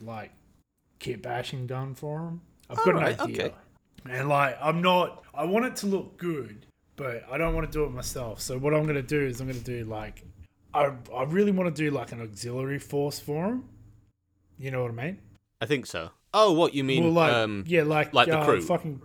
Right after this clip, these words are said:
Speaker 1: Kroot and Vespid, but Vespid suck. Kroot models need a fucking revamp. Their Kill Team box is fucking fantastic. I love
Speaker 2: It
Speaker 1: that
Speaker 2: is. I was
Speaker 1: box.
Speaker 2: gonna
Speaker 1: I,
Speaker 2: say,
Speaker 1: I
Speaker 2: like, I'd like the Kroot kit,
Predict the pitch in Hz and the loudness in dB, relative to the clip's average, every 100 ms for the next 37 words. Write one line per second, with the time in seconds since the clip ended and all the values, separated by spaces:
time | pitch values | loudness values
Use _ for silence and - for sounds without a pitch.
0 | - - 175 165 131 123 131 123 135 135 | -14 -2 2 2 0 -8 -10 -4 -2 -2
1 | - 117 104 120 - - 131 196 - 202 | -6 -12 -12 -14 -16 -12 2 2 2 -2
2 | 143 - 127 120 - - 185 185 156 165 | -2 -2 -2 -4 -10 -4 0 0 2 0
3 | 156 139 120 135 131 113 101 - 131 - | 2 0 -4 -4 -4 -4 -6 -8 -8 -6
4 | 117 123 127 113 110 113 120 - 165 160 | -6 -4 -4 -6 -8 -8 -6 0 0 2
5 | 165 127 135 - 120 - 143 123 123 - | -2 -2 -4 -4 -10 -6 -6 -6 -8 -12
6 | 113 104 123 110 - 104 107 117 107 98 | -12 -10 -10 -10 -12 -14 -8 -2 0 0
7 | 90 101 101 107 104 110 87 80 98 90 | 0 -2 0 0 0 0 0 -2 -2 -2
8 | - - - 190 165 180 196 - 143 113 | -4 -4 4 4 6 4 4 -2 -2 -2
9 | - 85 80 | -2 -4 -4